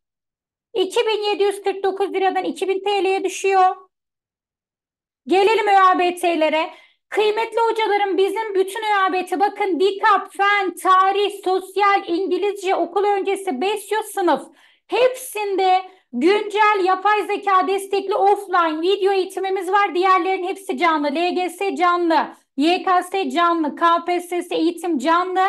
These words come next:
Ö A B T dersleriniz video eğitim olacak. Ve Ö A B T'lerin de, e, tamam yani tek Ö A B T'ye kayıt olduğunuzda indirimli tutarı iki bin T L.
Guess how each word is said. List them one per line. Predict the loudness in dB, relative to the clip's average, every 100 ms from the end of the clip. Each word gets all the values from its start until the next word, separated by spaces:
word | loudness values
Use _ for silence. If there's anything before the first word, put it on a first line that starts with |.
| -2 -14 -6
Ö | 2
A | 4 4
B | 2 -2
T | -4 0
dersleriniz | 2 0 -2 -4 -4 -2
video | -2 0 0
eğitim | 0 -2 -4
olacak. | -2 0 0 -2 -6 _ -6
Ve | -2 2 4
Ö |
A | 4 4
B | 0 -4
T'lerin | -4 -2 -2 -2 -2 0
de, | 2 0 -2 -14 _ -6
e, | -2 -2 -2
tamam | 0 2 2 2
yani | 2 0 0
tek | -2 -4 0
Ö | 2
A | 4 2
B | -2
T'ye | -4 -4 -2
kayıt | -2 -2 0
olduğunuzda | 0 0 -2 -2 -4
indirimli | -2 -2 0 0 0 -2
tutarı | -2 -6 0 0 4 2 2 -6 _ -6
iki | -6 -4 -4 0
bin | -2 -2
T | -2 0 0
L. | 4 2